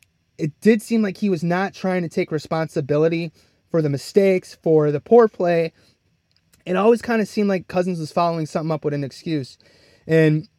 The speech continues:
you know, in that game of the year against the Bills, Vikings and Bills, Cousins and Allen both make two of the worst plays of the year, back to back. Both fumbling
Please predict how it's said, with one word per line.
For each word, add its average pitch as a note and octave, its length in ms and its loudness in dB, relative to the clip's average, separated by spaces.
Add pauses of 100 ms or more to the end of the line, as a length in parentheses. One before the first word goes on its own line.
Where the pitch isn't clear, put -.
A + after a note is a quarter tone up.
(220)
you D4 100 -6
know, A#3+ 260 0 (600)
in G#3+ 240 6
that A#3 300 0
game G#3+ 340 0
of A#3+ 60 0
the B3 80 -4
year A#3+ 560 0
against F3+ 380 0
the G#3 80 0
Bills, E3+ 680 0
Vikings F#3 400 -4
and F#3 120 -2
Bills, F3+ 360 0 (880)
Cousins G4+ 380 0
and B3 260 -2
Allen F#3 300 0
both D#3+ 220 2
make E3+ 260 -4 (340)
two - 180 6
of B3+ 60 4
the G#3 60 2
worst G3+ 260 2
plays F#3+ 280 2
of D3 60 -4
the C3+ 80 -8
year, D3 320 -2
back G#3+ 200 2
to D#3+ 80 -6
back. D3 400 -2 (100)
Both A3 260 2
fumbling F#3+ 600 0